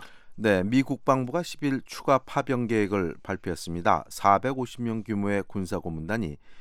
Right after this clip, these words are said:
이라크 서부 안바루주에서 이라크군의 순위파 무장 세력 아이에스알 소탕 작전을 지원하게 되는데요. 국방부는 새 군사 고문단이 앞으로 육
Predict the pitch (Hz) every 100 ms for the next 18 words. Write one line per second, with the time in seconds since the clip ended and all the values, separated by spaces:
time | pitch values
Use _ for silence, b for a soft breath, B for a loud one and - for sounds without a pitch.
0 | b 110 117 117 - 127 131 170 127 117
1 | 113 101 107 101 104 101 104 101 98 -
2 | 98 98 98 - 113 98 - 95 85 90
3 | 87 82 120 95 76 b b b b 95
4 | 107 107 104 - 143 151 - - 139 117
5 | - - 101 95 80 - - 107 92 82
6 | 78 80 78 107 76 67 b b b b
7 | - - 87 104 117 73 b b b -
8 | - 135 - 131 127 127 123 117 120 160
9 | 151 - - 127 120 107 104 107